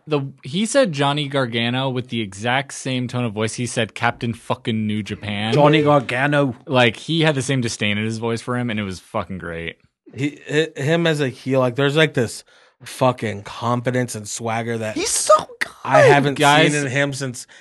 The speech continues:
Speaker 3: he was fucking Prince Devitt.
Speaker 2: I want him.
Speaker 1: Um, this, he is literally the, like, definition of big dick energy
Speaker 4: Oh,
Speaker 1: since
Speaker 4: yeah.
Speaker 1: turning heel.
Speaker 4: Oh,
Speaker 1: Like,
Speaker 4: yeah.
Speaker 2: Totally, totally.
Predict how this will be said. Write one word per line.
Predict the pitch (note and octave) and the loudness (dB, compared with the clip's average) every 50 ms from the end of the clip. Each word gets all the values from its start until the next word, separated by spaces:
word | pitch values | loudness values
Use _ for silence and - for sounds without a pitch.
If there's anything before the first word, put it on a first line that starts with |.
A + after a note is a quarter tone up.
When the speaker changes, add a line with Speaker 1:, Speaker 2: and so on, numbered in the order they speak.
| _ | _
Speaker 3:
he | _ A#2+ | _ -6
was | B2 A#2+ - | -4 -4 -2
fucking | - C3+ C3+ C3 - D3 C3+ | -2 -2 0 0 0 0 0
Prince | C#3 D3 C#3+ C#3+ C3+ C3 | 0 0 -2 -2 -2 -4
Devitt. | A#2 A2+ - C3 D3+ C3+ G2+ F#2 | -4 -4 -2 -2 -2 -4 -4 0
Speaker 2:
I | B2 | 2
want | C#3+ F3+ G3 F#3 C3 | 4 6 6 6 6
him. | C3 | 6
Speaker 1:
Um, | C3 B2+ B2+ A#2+ | 6 4 2 -2
this, | A2 - E3+ F3 - | 0 0 0 0 0
he | - F3 F3 - A3+ A#3+ | -2 -6 -4 -2 0 0
is | G3+ C#3+ | 0 0
literally | B2 A#2+ B2 C3+ C3+ B2+ B2+ B2+ B2 A#2 A#2 A2+ A2 A2 G#2 | 0 0 2 2 4 4 4 2 2 2 2 0 0 0 -2
the, | F#2+ G2 - A2+ A2 G#2+ G#2+ G#2 G#2 G#2 | -6 -6 -6 -4 -2 -2 -2 -2 -2 -4
like, | F#2 F#2+ G2 G2 G2 F#2+ F#2 | -4 -4 -4 -4 -4 -4 -2
definition | - A2+ A2 - - A2 G#2 G#2 G2 - - G#2+ | -2 0 0 0 -2 -2 -2 -2 -2 -2 -4 -6
of | G2 F2+ F2 | -6 -6 -4
big | G2 F#2+ F2 E2 | -4 -4 -4 -4
dick | E2 F2+ E2 - - | -6 -6 -6 -6 -6
energy | F#2 E2 D#2+ D#2 D#2 D2+ - E2+ E2 E2+ A2 A2+ | -8 -8 -8 -10 -12 -12 -14 -12 -12 -12 -2 0
Speaker 4:
Oh, | F#3+ F#3 C3 | 2 2 4
Speaker 1:
since | C3+ | 4
Speaker 4:
yeah. | F3 D3+ A2+ | 2 2 2
Speaker 1:
turning | - G#2+ G2 F2 F2 | 0 -2 -4 -6 -6
heel. | D#2+ F2+ F2+ - - - - | -8 -8 -8 -8 -8 -4 0
Speaker 4:
Oh, | - - | 2 2
Speaker 1:
Like, | - | 4
Speaker 4:
yeah. | C3+ C3+ B2 F#2 | 2 2 0 -2
Speaker 2:
Totally, | F#2 C3+ C3+ D3 D3 D3 C3 A#2+ A2+ A2 | -2 2 2 4 4 4 2 0 -2 -6
totally. | - - A#2 A2+ A#2+ A#2+ A2+ G#2+ G#2 G2+ | -8 -6 -4 -2 -2 -2 -2 -2 -4 -6